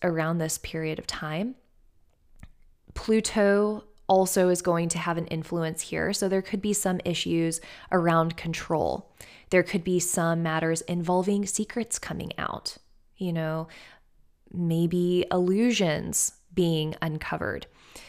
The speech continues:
I think a lot is coming out in the media now. There's a lot being uncovered, at least here in the United States. I think that that is going to be something that continues.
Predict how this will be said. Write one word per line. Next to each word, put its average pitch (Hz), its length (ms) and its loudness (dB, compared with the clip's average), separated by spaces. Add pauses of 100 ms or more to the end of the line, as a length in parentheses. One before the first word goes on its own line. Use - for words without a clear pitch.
(140)
I 208 40 -6
think 254 160 2
a 285 40 6
lot 175 320 6
is 170 120 2
coming 160 300 -4
out 156 140 -2
in 160 60 -6
the 160 60 -4
media 156 680 -4 (240)
now. 170 500 2
There's 170 200 0
a 175 40 2
lot 160 340 0
being 165 240 0
uncovered, 165 480 -4
at - 100 -8
least 165 240 -4
here - 220 -4
in 160 120 -2
the 160 80 -4
United 151 420 -6
States. 175 380 0
I 180 80 -2
think 160 160 -6
that - 160 -8
that 156 180 -2
is 156 120 -6
going 156 220 -6
to 156 80 -6
be 160 140 -4
something 156 560 -4
that - 200 -2
continues. 180 760 -6